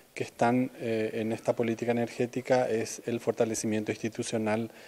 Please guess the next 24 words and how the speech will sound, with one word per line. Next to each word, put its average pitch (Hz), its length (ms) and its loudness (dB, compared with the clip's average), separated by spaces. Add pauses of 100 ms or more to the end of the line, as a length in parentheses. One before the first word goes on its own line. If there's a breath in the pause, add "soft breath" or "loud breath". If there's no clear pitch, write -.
(160 loud breath)
del 107 160 8
sector, 107 400 2 (100)
eh, 104 240 4
energético. - 640 -2 (560 loud breath)
Y 117 160 2
en 120 140 6
ese 127 180 2
contexto 151 800 4 (280)
es 123 140 0
que 131 200 4 (100)
el 123 160 0
Viceministerio 120 640 2
de 147 60 4
Minas 147 220 6
y 143 60 2
Energía, 151 560 4 (420 loud breath)
con 147 240 10
cooperación 120 880 4 (100)
de 110 360 2 (260)
la 104 180 0
Organización 107 560 2
Latinoamericana 123 720 2
de 117 120 4
Energía 127 500 0